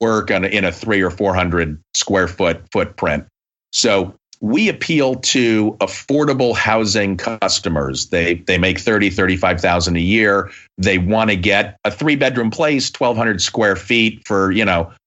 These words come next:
six, seven, maybe eight hundred a month. That's, a, again, a very different market than, uh, tiny homes, which tend to be driven more by retirees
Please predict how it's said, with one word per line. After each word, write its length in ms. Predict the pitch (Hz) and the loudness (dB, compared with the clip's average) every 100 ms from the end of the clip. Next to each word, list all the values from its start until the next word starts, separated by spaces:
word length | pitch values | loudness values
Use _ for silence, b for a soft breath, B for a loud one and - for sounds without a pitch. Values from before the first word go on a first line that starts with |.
| _ - | _ -4
six, 320 | - 95 - | -2 0 0
seven, 720 | - - 107 101 98 95 92 | 0 0 0 2 0 0 0
maybe 360 | 98 101 95 95 | 2 2 2 2
eight 160 | 95 90 | 0 0
hundred 280 | 101 95 | 0 0
a 40 | 85 | 0
month. 380 | 90 95 87 - B B - | 0 0 -2 -10 B B -6
That's, 180 | 113 | -2
a, 40 | 135 | -2
again, 280 | 131 120 107 | 0 0 0
a 40 | |
very 220 | 98 135 | 2 2
different 320 | 123 113 107 98 | 2 -2 -2 0
market 560 | 95 95 98 95 - | 0 0 0 -2 -2
than, 380 | 90 90 85 87 | 0 0 2 0
uh, 180 | 82 82 | 0 -2
tiny 380 | 85 127 135 120 | -2 0 0 0
homes, 320 | 113 110 95 B B | 0 0 -2 B B
which 160 | 143 143 | -2 0
tend 180 | 185 | 0
to 60 | 156 | 0
be 100 | 135 | 0
driven 340 | 123 123 117 110 | 0 0 2 2
more 220 | 107 110 | 2 0
by 200 | 98 98 | 2 0
retirees 1120 | 92 87 - 110 104 92 98 107 110 110 104 | 0 -2 0 0 0 0 0 2 0 0 -4